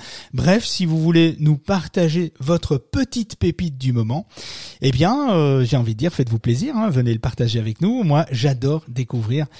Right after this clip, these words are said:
des nouveaux trucs. Alors, euh, on accueille l'équipe qui est, euh, on dirait qu'elle est au complet, hein. <laughs> Bon, alors du coup, il y a Kevin, euh, avec nous. Alors, il faut savoir que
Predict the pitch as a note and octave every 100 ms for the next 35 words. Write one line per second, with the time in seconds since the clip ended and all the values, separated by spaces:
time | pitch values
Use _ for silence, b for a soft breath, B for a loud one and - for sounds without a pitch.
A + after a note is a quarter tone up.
0 | B B B C3 G#3 G#3+ A3+ G#3+ F#3 E3
1 | - G#3+ G#3 E3+ - - F3+ F#3 F3+ F3+
2 | F3 - C4+ C4 A#3 - B3 G#3+ A3 -
3 | A3 G#3+ - G3+ F#3+ - G#3 D#3+ _ _
4 | - F#3+ - D4 B3+ B3 C4 B3 A#3+ A#3+
5 | A#3+ G3+ G#3 G3+ E3+ G#3+ E3+ C5 A4+ -
6 | A4 - - - - E4 - B3 F3+ -
7 | - F#3+ F3 A#3 G#3 - F#3+ F#3 F3 E3+
8 | E3+ G#3+ G3+ B B D3+ E3 E3 G#3 F#3+
9 | G3 E3 D3 D3+ E3 F3 F#3+ A#3+ F3+ D#3
10 | - _ - F3+ F3+ F#3+ D#3+ E3+ D#3 D#3
11 | C#3+